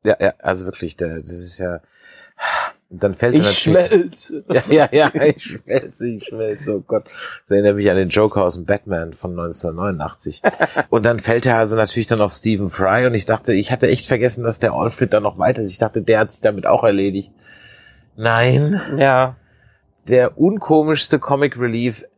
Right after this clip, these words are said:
Speaker 1: ever, ja, wird uns leider noch die restlichen zweieinhalb, dr-, fast drei Stunden lang begleiten.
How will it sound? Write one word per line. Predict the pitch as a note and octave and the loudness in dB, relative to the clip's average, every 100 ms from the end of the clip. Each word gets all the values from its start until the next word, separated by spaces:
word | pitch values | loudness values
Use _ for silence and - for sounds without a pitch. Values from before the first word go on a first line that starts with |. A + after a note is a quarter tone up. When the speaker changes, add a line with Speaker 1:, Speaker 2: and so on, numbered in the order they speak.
| - | 0
Speaker 1:
ever, | C3 G#2 F2+ F2+ G#2+ - | 2 4 2 2 0 -4
ja, | F#2+ G#2 A#2 G#2+ | -4 0 0 0
wird | G#2+ - | 0 0
uns | A2 - | 0 0
leider | G2 A2 A#2+ | 2 4 2
noch | A2 A2 | 2 0
die | - G2 | 0 2
restlichen | G2+ G2+ G#2+ G#2 G#2 - | 2 0 -6 -6 -8 -4
zweieinhalb, | G2 G#2+ A2 G#2 G2+ - _ - | -2 -2 -2 0 -2 -4 _ -10
dr-, | E2 E2+ | -8 -4
fast | A2 - | -4 -4
drei | - G#2 | -2 -2
Stunden | G#2+ - G#2+ G2+ | -2 -4 -6 -2
lang | F#2 F#2 E2+ | -2 -2 -6
begleiten. | D#2 D2 D#2 - - | -4 -4 -4 -8 -18